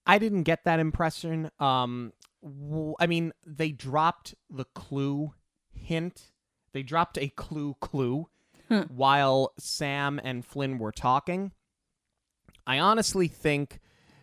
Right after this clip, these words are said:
Speaker 1: that this is very Jurassic Parky.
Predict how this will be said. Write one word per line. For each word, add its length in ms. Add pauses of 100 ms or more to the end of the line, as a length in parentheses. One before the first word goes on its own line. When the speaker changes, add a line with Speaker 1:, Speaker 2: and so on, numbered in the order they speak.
(100)
Speaker 1:
that 440 (100)
this 320
is 100
very 300
Jurassic 580
Parky. 540